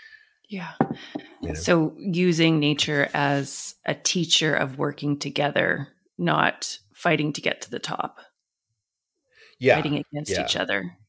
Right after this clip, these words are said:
Speaker 1: Yeah.
Speaker 2: Yeah.
Speaker 1: When you spoke to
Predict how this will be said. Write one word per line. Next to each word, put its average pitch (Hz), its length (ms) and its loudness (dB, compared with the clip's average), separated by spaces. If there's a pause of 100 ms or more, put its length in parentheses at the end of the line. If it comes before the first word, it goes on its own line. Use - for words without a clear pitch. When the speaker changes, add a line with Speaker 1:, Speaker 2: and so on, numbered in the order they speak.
Speaker 1:
Yeah. 170 280 -8
Speaker 2:
Yeah. - 260 0 (1120)
Speaker 1:
When 208 360 4
you 294 200 6
spoke - 1000 2
to 147 680 2